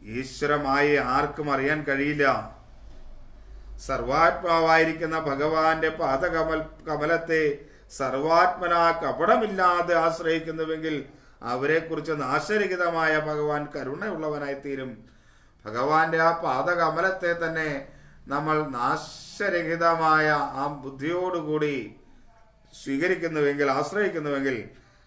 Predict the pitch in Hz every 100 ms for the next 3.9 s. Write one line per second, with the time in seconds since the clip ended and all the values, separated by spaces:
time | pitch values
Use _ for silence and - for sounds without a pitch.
0 | _ - 110 131 160 147 131 143 170 156
1 | 151 147 147 147 123 139 156 185 208 220
2 | - _ - 110 127 151 180 202 190 160
3 | 156 147 139 135 135 135 135 131 123